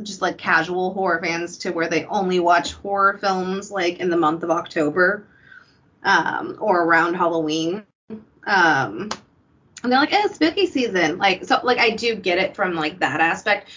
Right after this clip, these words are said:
However, I call it fucking spooky season, and I celebrate horror all year round. It's just, like, spooky season is just, like,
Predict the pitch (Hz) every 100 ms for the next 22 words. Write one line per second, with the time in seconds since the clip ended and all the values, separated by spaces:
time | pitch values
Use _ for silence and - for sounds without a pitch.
0 | - - 269 262 262 - 339 339 349 349
1 | - 330 320 320 320 320 320 311 302 269
2 | 285 - 233 254 262 247 226 214 185 196
3 | 208 196 - 185 180 175 165 165 180 220
4 | 196 190 180 - - 190 - - 214 214
5 | 202 196 185 185 175 170 180 175 170 165